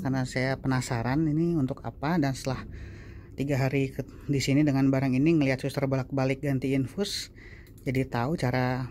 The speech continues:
menggunakannya secara garis besar ya. Tapi buk-, ini bukan panduan penggunaan ya, karena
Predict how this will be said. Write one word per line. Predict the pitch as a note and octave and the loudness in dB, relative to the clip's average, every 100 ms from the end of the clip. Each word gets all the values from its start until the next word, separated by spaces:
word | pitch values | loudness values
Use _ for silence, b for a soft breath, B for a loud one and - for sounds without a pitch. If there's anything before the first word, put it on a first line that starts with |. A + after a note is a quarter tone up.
| C3+ | 0
menggunakannya | C3+ C3 C3 C3 B2 A#2+ B2 E3 | 0 4 4 2 0 0 2 2
secara | - C3 | 2 0
garis | C3 C3 C3+ | 2 2 2
besar | C#3 E3 D3+ | 0 2 2
ya. | C#3+ | 0
Tapi | A#2+ F#3+ G3 | -2 -2 0
buk-, | C#3+ - | -2 -4
ini | C3+ F3+ | 0 2
bukan | F#3 D3+ C#3+ | 4 4 2
panduan | C#3+ C#3+ C#3 C3+ | 2 2 2 2
penggunaan | C3+ C3+ C3 B2+ D#3+ | 4 4 4 4 2
ya, | C3+ G3+ - B B B B B B - - - | 2 -2 -8 B B B B B B -20 -10 -4
karena | C3+ F3 | 0 2